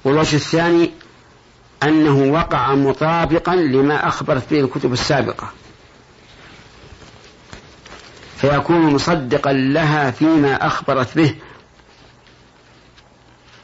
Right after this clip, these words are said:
لأن رسالة النبي صلى الله عليه وعلى آله وسلم مذكورة في الكتب السابقة. قال الله تبارك وتعالى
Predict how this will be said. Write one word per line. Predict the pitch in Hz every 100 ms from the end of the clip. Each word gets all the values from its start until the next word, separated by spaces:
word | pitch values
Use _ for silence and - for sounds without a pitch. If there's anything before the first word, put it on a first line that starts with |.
| _ _ _ _ 127 - - - _ 127 - _ - - - _ - - - - -
لأن | 135 147 139 131 120 -
رسالة | 127 - 139 127
النبي | 123 117 135
صلى | 120 113
الله | 117 127 117
عليه | 110 127 117
وعلى | 120 113 117 120
آله | 117
وسلم | 110 139 117 120 107 - - - - - - - - - - - - - _ -
مذكورة | - 127 - 175
في | 127 123 113
الكتب | 107 110 98
السابقة. | - 95 92 - - - - - - - - - - - - - - - - -
قال | 123
الله | 120 123 120
تبارك | 123 123 120 117
وتعالى | 117 120 135 160